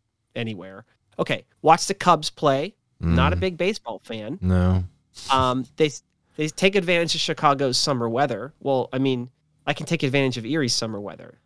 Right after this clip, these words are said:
Speaker 1: Like, I, okay.
Speaker 2: Yeah. Yeah, I mean,
Speaker 1: Um,
Speaker 2: Chicago's not, like,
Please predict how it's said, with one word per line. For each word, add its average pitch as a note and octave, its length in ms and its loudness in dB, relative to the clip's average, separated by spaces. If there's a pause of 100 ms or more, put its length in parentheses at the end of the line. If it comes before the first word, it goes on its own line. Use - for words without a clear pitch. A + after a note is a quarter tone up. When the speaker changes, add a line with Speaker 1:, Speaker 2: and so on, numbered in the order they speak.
(160)
Speaker 1:
Like, A#2+ 300 -16
I, - 60 -16
okay. A2 80 -18 (360)
Speaker 2:
Yeah. G#2+ 400 0 (760)
Yeah, G2+ 280 2
I F#2+ 40 2
mean, G#2 100 6
Speaker 1:
Um, - 40 6
Speaker 2:
Chicago's C3 500 2
not, G2+ 100 2
like, F2 160 0